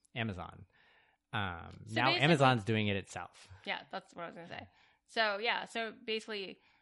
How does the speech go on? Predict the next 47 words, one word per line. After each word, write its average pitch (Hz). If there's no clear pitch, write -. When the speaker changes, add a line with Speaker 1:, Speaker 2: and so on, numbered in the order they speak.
Speaker 2:
it 214
makes 214
you 202
wonder 202
what's 190
gonna 196
happen 180
to 175
those, 175
um, 165
companies, 180
because 185
Storyline 202
still 285
allows 233
you 240
to, 208
I 190
think, 220
do 196
more 190
things 339
than 330
maybe 311
what 302
Speaker 1:
Yeah. 90
Speaker 2:
Alexa 269
Speaker 1:
The 220
Speaker 2:
or 220
Speaker 1:
blueprints 196
Speaker 2:
what -
Speaker 1:
seem 165
to 165
be 147
Speaker 2:
Amazon 131
Speaker 1:
limited 110
to, 104
like, 101
certain 104
idea, 98
again, 107
like, 92
a 107
pre-filled 107
type 101
of 90
form, 95